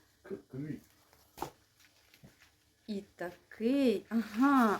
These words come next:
Speaker 2: а це є іпомея. Буде така посудина. Ну, коротше, буду зараз приймати все. Бо щас тут порозкидаю.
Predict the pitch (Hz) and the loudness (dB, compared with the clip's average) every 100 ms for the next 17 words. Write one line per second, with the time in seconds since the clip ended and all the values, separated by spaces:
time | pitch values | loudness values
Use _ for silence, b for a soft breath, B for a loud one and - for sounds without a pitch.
0 | 196 - - 247 254 _ - - _ 214 | -4 -10 0 2 2 _ -20 -20 _ -8
1 | 208 - 202 - 208 190 180 170 165 165 | -8 -8 -10 -6 -2 -2 -2 -4 -8 -12
2 | - - 170 165 - - - - - - | -18 -16 -12 -14 -14 -8 -6 -4 -2 0
3 | - - - - - - - - - - | -2 -4 -10 -8 -6 -4 -6 -10 -14 -14
4 | - - 247 247 233 202 185 185 233 202 | -12 -4 2 6 6 4 2 2 2 4
5 | 190 - 185 196 226 220 202 - 180 - | 0 -2 -6 0 2 0 -6 -6 -6 -6
6 | - - - - - - - - 196 - | -4 -2 -2 -2 4 4 4 -6 -4 -4
7 | 185 - - 208 196 - 247 339 427 | -4 -6 -10 -6 -6 -2 0 4 4